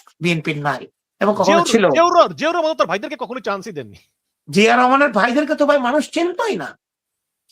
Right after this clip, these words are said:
Speaker 1: জিয়া রহমানের আমলে তো তার যে আত্মীয় স্বজন, পরিবার পরিজনকে মানুষ, জনগণ চিনত না। এমনকি বেগম খালেদা জিয়াও অনেক রাষ্ট্রীয় অনুষ্ঠানে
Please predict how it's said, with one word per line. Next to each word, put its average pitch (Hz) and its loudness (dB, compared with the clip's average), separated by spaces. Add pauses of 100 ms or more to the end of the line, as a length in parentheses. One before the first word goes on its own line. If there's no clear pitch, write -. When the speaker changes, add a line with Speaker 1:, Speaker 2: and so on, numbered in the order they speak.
Speaker 1:
জিয়া 185 2
রহমানের 240 2
আমলে 208 0
তো 247 0 (140)
তার 165 0
যে 226 4
আত্মীয় 202 0
স্বজন, 185 0 (180)
পরিবার 208 2
পরিজনকে 214 0
মানুষ, 208 -2
জনগণ 185 0
চিনত - -2
না। - -10 (600)
এমনকি 220 0
বেগম 208 0
খালেদা 214 0
জিয়াও 226 2
অনেক 240 0
রাষ্ট্রীয় 175 -2
অনুষ্ঠানে 190 -2